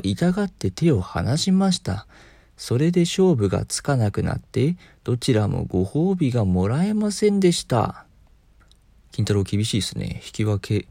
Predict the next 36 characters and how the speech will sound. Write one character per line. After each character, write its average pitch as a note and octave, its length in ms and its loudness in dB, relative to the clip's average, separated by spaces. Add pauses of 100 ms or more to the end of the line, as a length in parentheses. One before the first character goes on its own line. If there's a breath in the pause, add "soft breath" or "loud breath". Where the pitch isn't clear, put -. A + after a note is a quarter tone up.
ま F#2 140 0
あ、 - 20 0
引 F#2 60 -4
き - 200 -4
分 F3+ 140 0
け F3+ 180 -2 (720)
は C#3 120 0
ね、 D3+ 220 -2 (100)
相 - 180 -4
撲 A#2+ 400 0
に A#2+ 160 0
と - 120 -4
っ - 20 -6
て - 140 -6
は F2 80 -2
な G#2+ 160 0
い F#2+ 120 -2 (640)
も G2+ 140 -2
ん G2 80 0
で D#2+ 100 0
す - 140 -6
が、 - 180 -8 (1040 soft breath)
ど F2+ 120 -4
ち - 100 -8
ら F2 80 -2
に F2+ 100 -2
も F#2 160 2
ご F#2 120 -2
褒 F#2+ 100 -2
美 G2 140 -2
を F#2 40 -2
あ F2+ 60 -2
げ F#2 80 -2
な F#2+ 140 0
い F#2+ 60 0
と。 - 100 -12